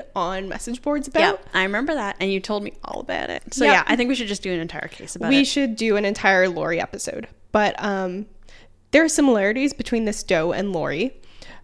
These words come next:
Speaker 1: Not saying they are connected in any way.
Speaker 2: No, no, but just, like
Speaker 1: Just, I was just like, "Hmm, that's interesting." They both have Texas ties. They both have multiple fake I Ds, with one having the surname of Turner, 'cause he was Peter Turner, and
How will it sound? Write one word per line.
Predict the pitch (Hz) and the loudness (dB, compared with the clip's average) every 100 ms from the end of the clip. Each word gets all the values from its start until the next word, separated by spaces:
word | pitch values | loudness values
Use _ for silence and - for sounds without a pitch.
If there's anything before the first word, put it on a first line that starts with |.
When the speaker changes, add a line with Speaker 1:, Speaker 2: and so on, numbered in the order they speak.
| - | -4
Speaker 1:
Not | 220 226 247 247 | 4 6 6 6
saying | 240 220 202 | 4 6 6
they | 180 | 4
are | |
connected | 180 208 180 190 | 2 -2 0 0
in | 175 165 - | -2 -2 4
any | 269 254 | 6 6
way. | 190 - 254 | 4 4 8
Speaker 2:
No, | 233 | 8
no, | 165 160 | 8 4
but | 202 196 | 2 2
just, | 196 - 180 | 0 -2 -4
like | 170 | 2
Speaker 1:
Just, | 208 - | 2 4
I | 185 196 | 2 2
was | 190 208 | 2 -2
just | 254 - | -4 -6
like, | 302 - | -8 -8
"Hmm, | 233 | -10
that's | 180 - | -8 -10
interesting." | 185 190 - 226 339 - - - | -8 -8 -6 -8 -8 -12 -20 0
They | 214 | 2
both | 202 208 | 2 2
have | 269 | 0
Texas | - - - | 0 -2 -2
ties. | - 214 226 339 - - - - | -2 0 0 -4 -8 -14 -20 -2
They | 220 | 2
both | 214 202 | 4 4
have | 233 | 4
multiple | 254 370 370 320 | 2 0 2 2
fake | 262 208 | 4 4
I | 202 | 4
Ds, | 180 147 214 - | 0 -2 -10 -6
with | 233 | -6
one | 214 202 | -2 -4
having | 214 196 185 | -4 -6 -8
the | |
surname | 175 196 196 | -8 -6 -6
of | 175 - | -8 -8
Turner, | - 180 233 381 - - - - - - - - | -8 -6 -6 -10 -16 -20 -20 -20 -20 -20 -20 -10
'cause | 220 196 | -6 -6
he | 190 180 170 | -8 -10 -8
was | 190 - | -4 -4
Peter | - 196 175 | -4 -4 -4
Turner, | - 190 185 214 - | -2 -2 0 -2 -4
and | 202 185 175 180 - | -4 -2 -4 -4 -10